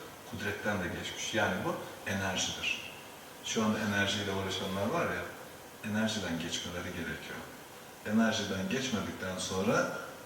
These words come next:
hak şarabını içemezler. Çünkü enerji insana hareket verir, ha-, hareketlendirir. İşte bu hareket ise onu orada tutuyor. O hareket halinden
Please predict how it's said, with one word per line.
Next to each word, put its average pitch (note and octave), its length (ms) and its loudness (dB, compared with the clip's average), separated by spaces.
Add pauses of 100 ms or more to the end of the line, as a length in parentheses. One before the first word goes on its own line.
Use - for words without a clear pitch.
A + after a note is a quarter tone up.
(140)
hak - 400 6 (140)
şarabını F#2+ 720 4 (360)
içemezler. - 720 -2 (800)
Çünkü - 240 -6
enerji G#2 640 2 (400)
insana A2 360 2
hareket G#2 460 0
verir, - 160 -4 (160)
ha-, F#2+ 120 -2 (420)
hareketlendirir. - 1040 -2 (840)
İşte - 180 4
bu A#2+ 260 2
hareket - 420 0
ise - 300 4 (540)
onu A2 360 8 (480)
orada A2 360 4
tutuyor. - 360 0 (1080)
O D#3+ 240 4
hareket A2 360 2 (180)
halinden F#2+ 500 0